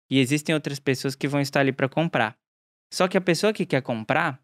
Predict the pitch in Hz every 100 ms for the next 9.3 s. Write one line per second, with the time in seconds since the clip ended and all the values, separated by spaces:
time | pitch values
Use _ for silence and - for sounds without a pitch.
0 | - 131 135 160 208 185 170 165 147 131
1 | 147 165 156 147 160 156 - 165 160 165
2 | 165 156 165 156 180 151 131 - 185 185
3 | 117 - _ _ 120 131 160 170 175 180
4 | 143 143 131 131 135 147 147 143 143 143
5 | 151 185 - 190 135 - 131 135 165 156
6 | 127 117 107 _ _ _ - 127 135 147
7 | 160 - 156 151 151 156 143 175 151 139
8 | 123 117 120 147 139 143 135 - 117 117
9 | 147 160 107